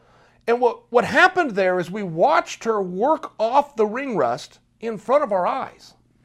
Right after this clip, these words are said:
She literally, in the first round, didn't know where she was. In the second round, was kinda trying to figure out. By the third round,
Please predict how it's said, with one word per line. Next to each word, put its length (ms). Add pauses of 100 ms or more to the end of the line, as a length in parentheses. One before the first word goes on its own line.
(1120)
She 300
literally, 760
in 220
the 80
first 340
round, 280
didn't 180
know 100
where 160
she 160
was. 300
In 120
the 80
second 480
round, 560
was 160
kinda 340
trying 240
to 60
figure 300
out. 140
By 80
the 120
third 260
round, 500